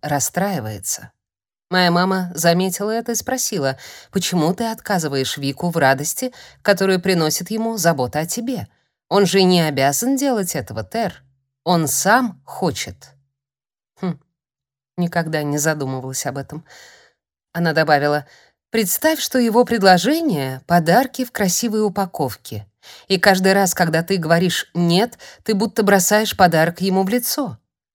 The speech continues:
Пожалуйста, не повторяй моих ошибок. Если ты никогда не просишь и не принимаешь помощи, настаиваешь на том, чтобы делать все самой, в конце концов предложения перестанут поступать, и ты закончишь так, как я.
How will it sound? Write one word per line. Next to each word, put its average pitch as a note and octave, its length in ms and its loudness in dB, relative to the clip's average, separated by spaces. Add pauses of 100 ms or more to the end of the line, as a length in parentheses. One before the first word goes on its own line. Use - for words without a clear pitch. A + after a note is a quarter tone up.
(100)
Пожалуйста, D#3+ 600 2
не E3 120 0
повторяй F#3 460 2
моих G3+ 380 -2
ошибок. F3+ 600 -6 (280)
Если A3+ 360 2
ты B3+ 280 0
никогда F3+ 580 4
не F#3+ 120 2
просишь F3+ 540 -2
и G3 100 -4
не G#3+ 140 0
принимаешь G3 640 -2
помощи, F#3+ 600 -2 (280)
настаиваешь G#3+ 720 2
на F3 180 2
том, G#3 260 2
чтобы D#3 300 -2
делать E3+ 400 0
все - 300 -2
самой, E3+ 560 -2 (240)
в - 80 -20
конце G3 320 4
концов G#3+ 500 0
предложения A3 640 2
перестанут A#3 640 -2
поступать, A3+ 640 -4 (280)
и A#3 100 -2
ты A#3+ 100 0
закончишь A3 600 0
так, F3+ 440 2
как F#3+ 300 -4
я. G3 440 -2